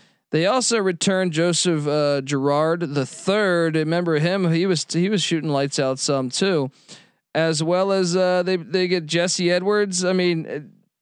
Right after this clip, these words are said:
Anselm is back at the center spot. Um, I don't, what do you make of this team? I mean, uh, th-, besides the Be-, <laughs> Boeheim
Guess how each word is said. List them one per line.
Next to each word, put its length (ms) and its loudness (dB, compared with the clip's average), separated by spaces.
Anselm 540 0
is 100 0
back 400 -2
at 80 -4
the 80 -6
center 380 0
spot. 600 -2
Um, 600 0
I 180 2
don't, 160 -2
what 120 0
do 60 0
you 100 0
make 260 0
of 80 0
this 160 -2
team? 380 0
I 80 0
mean, 260 0
uh, 420 0
th-, 220 -4
besides 500 -2
the 80 -2
Be-, 120 0
<laughs> 200 -4
Boeheim 800 0